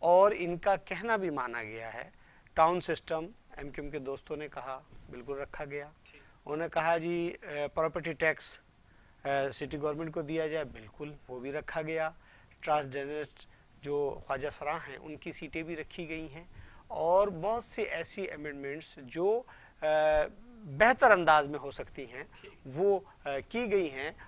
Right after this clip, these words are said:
Speaker 1: और एमक्यूएम के जो दोस्त या दूसरे पर लोग हैं वो उसको काला कानून कहते हैं।
Speaker 2: सही।
Speaker 1: तो बात ये है कि काला कानून है, बिल्कुल इनसे गुफ्तगू होती रही है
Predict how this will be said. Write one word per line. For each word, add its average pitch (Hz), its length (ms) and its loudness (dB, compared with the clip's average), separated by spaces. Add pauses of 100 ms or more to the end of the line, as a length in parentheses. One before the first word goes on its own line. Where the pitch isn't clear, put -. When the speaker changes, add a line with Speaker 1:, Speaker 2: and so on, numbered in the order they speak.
(120)
Speaker 1:
और 196 160 6
एमक्यूएम 214 480 -2
के 233 140 -2
जो 220 280 2
दोस्त 214 280 2
या 311 60 2
दूसरे 294 360 4
पर 262 220 6
लोग 226 280 8
हैं 220 100 2
वो 240 120 0
उसको 226 200 -6
काला 214 320 8
कानून 208 380 2
कहते 185 380 -4
हैं। 151 300 -8
Speaker 2:
सही। - 280 -14
Speaker 1:
तो - 100 -6
बात 208 320 4
ये 233 200 0
है 202 280 -2
कि 208 120 -6
काला 190 320 0
कानून 185 440 -4
है, 190 100 -2
बिल्कुल 160 340 -8
इनसे 175 240 -8
गुफ्तगू 160 440 -10
होती 143 340 -8
रही 143 300 -8
है 131 200 -8